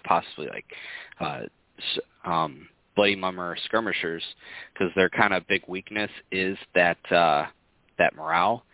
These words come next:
And if you're automatically passing all those tests, you have, let's say, like, seven dice hitting on threes with rerolls and critical blow,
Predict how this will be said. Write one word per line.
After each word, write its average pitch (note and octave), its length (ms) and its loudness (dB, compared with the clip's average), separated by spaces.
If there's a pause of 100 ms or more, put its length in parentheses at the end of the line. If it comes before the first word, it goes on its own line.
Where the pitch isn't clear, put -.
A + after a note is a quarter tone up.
(520)
And F#2 100 -4
if - 160 -2
you're G2+ 160 6
automatically G#2+ 540 4
passing F#2+ 420 0
all F#2 100 -2
those G2+ 280 -6
tests, F2 260 -2 (380)
you F2 100 -2
have, F2 160 0
let's F2+ 220 -4
say, F2 120 2
like, E2+ 140 0 (140)
seven G#2+ 240 2
dice F2+ 260 0 (140)
hitting A2 240 -2
on G2+ 220 -2 (120)
threes F2+ 460 -4
with G#2 180 0 (160)
rerolls F#2+ 500 4
and E2 120 -6
critical F#2+ 380 0
blow, F2+ 460 2